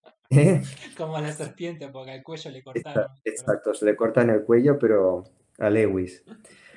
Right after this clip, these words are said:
Speaker 1: Luego t-, luego también una cosa que creo que no se ha comentado esta noche es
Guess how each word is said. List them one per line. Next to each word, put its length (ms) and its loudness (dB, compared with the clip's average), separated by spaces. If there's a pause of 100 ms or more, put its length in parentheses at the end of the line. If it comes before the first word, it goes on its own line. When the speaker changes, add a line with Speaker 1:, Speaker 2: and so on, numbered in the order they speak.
(100)
Speaker 1:
Luego 260 6
t-, 160 -6
luego 300 6
también 680 2 (160)
una 260 -2
cosa 260 -4
que 140 -2
creo 220 2
que 80 2
no 80 4
se 120 2
ha 60 -2
comentado 440 -2
esta 240 -4
noche 480 -2 (1120)
es 580 -2